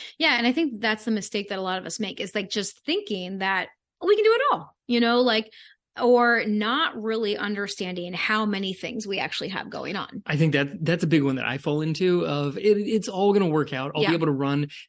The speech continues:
Speaker 2: at
Speaker 1: I'll
Speaker 2: s-,
Speaker 1: figure it out.
Speaker 2: I'll figure it out and I'll run
Speaker 1: Yeah.
Speaker 2: at some point in time. No, you won't.
Speaker 1: Mm-hmm. <laughs>
Speaker 2: No, at some point in time, you're gonna have another Christmas cookie and you're not gonna be able to run. Or if you do, you're gonna feel real uncomfortable through the entire thing.
Speaker 1: Yeah.
Speaker 2: That has happened to me before.
Speaker 1: Well, this is, I think, something that you and I kind of fall into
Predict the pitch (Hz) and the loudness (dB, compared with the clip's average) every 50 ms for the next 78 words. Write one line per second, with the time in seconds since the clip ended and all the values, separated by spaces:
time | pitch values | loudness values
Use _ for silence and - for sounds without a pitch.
0 | _ - 147 151 311 349 370 - - 440 359 403 427 427 427 427 453 466 - - | _ -6 -2 2 4 4 4 4 4 4 4 6 6 6 6 4 4 2 2 0
1 | - - - 175 151 - - 214 208 214 190 180 180 180 175 - 160 151 151 143 | -2 -4 -2 -2 -2 0 0 2 4 4 4 4 2 0 0 0 2 2 4 4
2 | 143 135 147 151 151 147 147 - - 151 147 143 143 139 131 131 - 127 131 147 | 4 2 2 0 0 -2 -2 -2 -2 -2 0 0 0 -2 -2 -4 -6 -6 -6 -2
3 | 165 185 240 269 240 208 170 170 208 247 233 214 208 185 226 262 208 - 220 226 | 2 4 6 6 6 4 4 4 2 2 2 0 -4 -4 -2 -2 2 4 2 4
4 | 175 170 180 165 - - 220 254 254 240 226 190 180 170 165 160 165 170 170 165 | 4 2 0 0 2 2 2 2 4 2 2 2 2 0 0 0 2 2 2 0
5 | 160 160 170 160 160 165 147 147 147 156 190 202 208 - 220 208 - 196 175 - | 0 -2 -2 -2 -2 -2 -2 0 0 2 2 2 0 2 -2 -2 0 -2 -2 -2
6 | - 165 147 151 175 156 165 - 156 147 147 147 143 151 147 143 165 160 156 156 | -2 -2 -2 0 2 2 2 2 2 2 4 4 4 4 4 2 0 -4 -2 -2
7 | 147 143 143 147 139 131 131 127 147 139 131 135 131 135 - - 147 139 139 139 | 0 2 2 2 2 0 -2 -2 0 0 0 -2 -4 -4 -2 0 0 0 0 -2
8 | 135 127 - 214 208 180 156 135 127 147 143 143 - 147 131 120 117 123 139 151 | -6 -2 0 0 0 0 -2 -4 -2 -2 -2 -2 -2 -4 -4 -4 -4 -2 0 0
9 | 147 139 139 127 123 123 120 - - 123 117 - 139 127 123 127 127 120 127 131 | 2 2 0 -2 -4 -6 -8 -8 -8 -8 -6 -2 -2 -2 -2 -2 -4 -4 -6 -6
10 | 127 120 - 143 127 127 143 196 190 170 175 170 165 165 156 139 156 160 147 - | -8 -6 -8 -8 -10 -8 -6 -4 -4 -4 -4 -6 -6 -2 -2 0 2 0 0 0
11 | 160 147 143 131 123 147 175 185 151 139 - - 139 143 147 147 147 - - - | -2 -2 -2 -2 0 2 2 2 0 -2 -4 -2 -2 -2 -2 -4 -6 -10 -20 -12
12 | - 262 277 254 220 185 - - - 233 214 226 320 339 - 415 - - 240 - | -6 -2 0 0 -2 -2 -8 -8 -6 -4 -2 -2 -2 0 0 -2 -2 -2 -2 -2
13 | 202 214 208 233 214 214 - 226 202 190 208 202 196 165 196 196 214 214 202 190 | -2 -2 0 -2 -2 -2 -4 -6 -4 -4 -6 -6 -6 -6 -4 0 0 0 0 0
14 | 190 185 196 190 190 - 196 185 180 175 175 - - 190 185 185 185 185 185 175 | 0 -2 -2 -2 -4 -6 -6 -6 -6 -6 -8 -4 -4 -2 -2 -2 -4 -6 -6 -6
15 | - 202 185 180 180 175 175 180 175 - - | -6 -4 -2 -2 -2 -2 -4 -4 -6 -8 -10